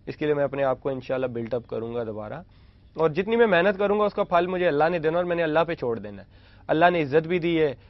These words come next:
अल्लाह ने जिल्लत भी, उसने कहा है कि मैं इज्जत दे भी सकता हूँ और ले भी सकता हूँ, ले भी सकता हूँ और दे भी सकता हूँ। तो उसने देनी हुई तो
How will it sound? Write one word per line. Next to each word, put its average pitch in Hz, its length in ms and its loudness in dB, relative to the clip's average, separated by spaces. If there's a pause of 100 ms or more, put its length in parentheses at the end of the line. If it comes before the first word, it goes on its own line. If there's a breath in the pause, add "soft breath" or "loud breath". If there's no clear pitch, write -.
(120)
अल्लाह 151 220 2
ने 156 140 0
जिल्लत 123 320 -2
भी, 180 160 -2
उसने 180 380 0
कहा 185 140 4
है 185 120 6
कि 185 80 -6
मैं 160 260 0
इज्जत 160 220 -2
दे 143 220 0
भी 170 100 -4
सकता 175 280 -6
हूँ 180 160 -4 (100)
और 185 120 -4
ले 139 220 4
भी 127 120 -4
सकता - 300 -14
हूँ, 101 120 -14 (100)
ले 139 260 4
भी 202 100 -2
सकता 196 260 -4
हूँ 196 80 -2
और 165 60 -6
दे 143 280 -4
भी 135 100 -6
सकता 110 320 -16
हूँ। 101 80 -16 (320 soft breath)
तो - 120 -6
उसने 220 200 2
देनी 185 260 2
हुई 208 200 4
तो 202 140 2